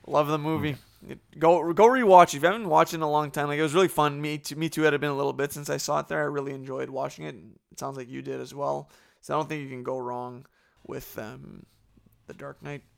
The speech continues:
Speaker 1: So now we're gonna transition into the latest Batman movie titled The Batman, starring Robert Pattinson as the titular character.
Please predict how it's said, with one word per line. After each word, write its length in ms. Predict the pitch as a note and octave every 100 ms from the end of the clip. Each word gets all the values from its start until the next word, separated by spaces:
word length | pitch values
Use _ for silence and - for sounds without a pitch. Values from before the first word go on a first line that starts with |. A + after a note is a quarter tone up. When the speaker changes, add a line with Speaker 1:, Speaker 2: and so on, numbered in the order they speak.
| _ _
Speaker 1:
So 120 | - D3
now 140 | E3+
we're 120 | F#3+
gonna 120 | F#3+
transition 720 | F3+ - E3+ D#3+ C#3 D#3+ D3+ D3+
into 460 | D3 - D3+ C#3+
the 160 | C3+ C#3
latest 500 | C3+ F3 E3 D3 C#3
Batman 420 | C#3+ C3+ C#3 C3+
movie 340 | C#3 C#3 D3
titled 500 | C#3+ D3+ C#3 C#3 C3
The 200 | C#3 D3
Batman, 540 | C#3 C#3 C#3 C3+ C#3+ C#3+
starring 360 | - C3+ C3
Robert 360 | B2 C3 C3 -
Pattinson 480 | B2+ C3 C3+ C#3+ C3+
as 300 | C#3 C#3 C3+
the 240 | C3 C3+ - - _ _ _ -
titular 760 | - C#3+ - D#3 C#3 B2+ C#3+ _ _ _
character. 720 | - D3+ D#3 E3 - F3+ F#3